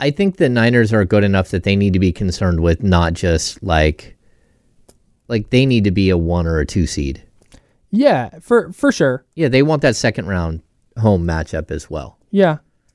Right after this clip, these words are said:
Speaker 2: Yeah, no, I, I, I definitely think you're right. But given that it's week fourteen, like, you can have both.
Speaker 1: Yeah, yeah.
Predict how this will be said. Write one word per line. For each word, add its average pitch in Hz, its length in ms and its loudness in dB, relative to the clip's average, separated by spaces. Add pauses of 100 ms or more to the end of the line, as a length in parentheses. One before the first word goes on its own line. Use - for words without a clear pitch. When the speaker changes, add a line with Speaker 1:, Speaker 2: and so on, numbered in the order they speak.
Speaker 2:
Yeah, 185 240 4
no, 185 180 4
I, 175 540 2
I, 175 220 4
I 175 100 2
definitely 196 400 2
think 151 180 0
you're 135 80 2
right. 131 260 2
But 139 240 0 (140)
given 202 220 4
that 175 100 4
it's 139 120 -2
week 151 200 -2
fourteen, 139 640 0 (600)
like, 139 200 -2
you 175 100 0
can 131 540 -2
have 127 340 -2
both. 113 400 -6 (540)
Speaker 1:
Yeah, 117 340 2 (100)
yeah. 101 260 -4